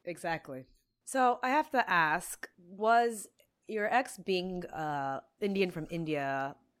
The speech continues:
part of, like, the issue? Just a completely, the differences between Indian Americans and Indian Indians?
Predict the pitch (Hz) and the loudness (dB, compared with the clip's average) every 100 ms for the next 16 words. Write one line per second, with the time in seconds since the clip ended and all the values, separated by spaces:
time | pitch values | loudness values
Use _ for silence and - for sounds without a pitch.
0 | - - 175 165 180 175 165 147 135 - | -20 -6 0 2 2 0 -2 -4 -16 -20
1 | _ _ _ _ _ _ - 151 - 151 | _ _ _ _ _ _ -14 -12 -8 -4
2 | 170 - 208 208 165 - 156 - 160 170 | -4 -2 -2 -2 -6 -8 -10 -10 -6 -4
3 | 156 147 - _ 185 175 202 180 - 135 | -4 -8 -12 _ 0 2 2 0 -2 -8
4 | 131 - 160 - 170 147 135 160 156 147 | -8 -8 -8 -4 -4 -4 -4 -4 -4 -4
5 | 139 143 139 135 135 123 123 127 151 135 | -6 -6 -6 -8 -10 -12 -12 -10 -10 -8
6 | 127 123 101 117 - | -10 -10 -12 -14 -16